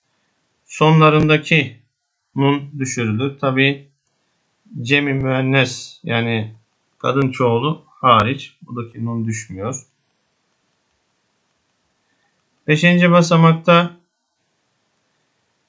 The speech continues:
fiilin ilk harfi sakin olup okunmuyorsa başına bir hemze getirilir. Burada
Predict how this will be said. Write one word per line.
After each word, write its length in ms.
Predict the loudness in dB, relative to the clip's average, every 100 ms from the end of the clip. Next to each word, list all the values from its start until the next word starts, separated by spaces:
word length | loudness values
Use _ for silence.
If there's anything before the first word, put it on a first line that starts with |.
| _ _ _ _ _ _
fiilin 420 | 2 4 4 4
ilk 240 | 0 2
harfi 280 | 2 2 -2
sakin 440 | 0 2 2 0
olup 300 | -2 -2 -6
okunmuyorsa 720 | -10 -6 -4 -2 -4 -4 -4 -2
başına 400 | -4 -4 -6 -4
bir 140 | -4
hemze 340 | -4 -4 -4
getirilir. 580 | -6 -6 -10 -20 -20 -16
Burada 440 | -12 -2 0 0